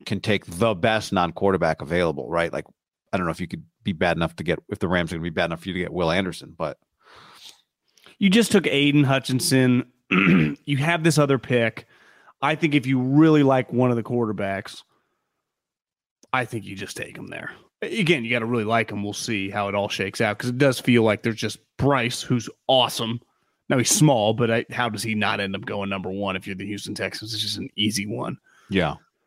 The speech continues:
Speaker 2: Uh, and then Will Levis. I mean, C J Stroud's came fucking back to earth.
Speaker 1: Yeah, I mean, it's pretty crazy this year. There's really no competition for Caleb Williams. He's just gonna go win the Heisman Trophy.
Speaker 2: Yeah.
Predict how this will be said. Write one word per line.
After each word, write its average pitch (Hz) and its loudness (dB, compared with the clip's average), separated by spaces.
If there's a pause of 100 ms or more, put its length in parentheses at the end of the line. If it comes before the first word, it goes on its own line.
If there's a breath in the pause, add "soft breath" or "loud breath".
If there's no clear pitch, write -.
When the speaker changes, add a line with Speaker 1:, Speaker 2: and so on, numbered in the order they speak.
(360)
Speaker 2:
Uh, 107 2 (320)
and 135 6
then 113 4
Will 117 4
Levis. 98 2
I - 0
mean, 107 0
C 135 0
J 113 0
Stroud's 98 0
came 95 -4
fucking 98 -4
back 101 0
to - -8 (140)
earth. 180 6 (2750 loud breath)
Speaker 1:
Yeah, 92 2
I 80 0
mean, 90 0
it's 101 2
pretty 151 0
crazy 127 2
this 76 -4
year. 85 -2
There's 82 0
really 110 6
no 101 4
competition 101 0
for - -12
Caleb 95 0
Williams. 95 0
He's 92 -8
just 85 -10
gonna 90 -4
go 85 0
win 95 0
the 90 0
Heisman 95 0
Trophy. 101 -2 (1800 loud breath)
Speaker 2:
Yeah. 104 -6